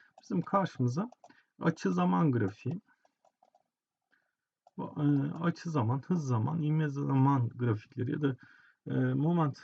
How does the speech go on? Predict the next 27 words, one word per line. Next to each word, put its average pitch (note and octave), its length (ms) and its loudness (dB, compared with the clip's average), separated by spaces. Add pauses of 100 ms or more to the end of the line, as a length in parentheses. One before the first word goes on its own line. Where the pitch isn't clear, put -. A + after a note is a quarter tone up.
grafikleri C3+ 540 -4
gibi C#3+ 180 -6
grafikler E3+ 520 -2 (160)
bizim A#2+ 200 -6
karşımıza F3 680 -2 (220)
geliyor G#2+ 480 2
arkadaşlar. - 400 -20 (540)
Benim B3 240 6
bu A3+ 80 0
derste G3+ 340 0
anlatacaklarım F3 920 0
bu - 40 -20
kadar. F#3+ 300 4 (680)
E, F3 40 -2
yani F#3 220 0
aklınızda F#3 680 -2
kalacak F3 560 2
şey C#3 260 -2
şu, - 260 -6
kinezyoloji F3 640 0
ya D3 180 0
da C#3+ 120 -2
biyomekanikte D3 680 -2
bir C3 60 -8
şeyden D3 460 -2
bahsediyorsak E3 720 0 (1200)
kadavrada, E3+ 640 2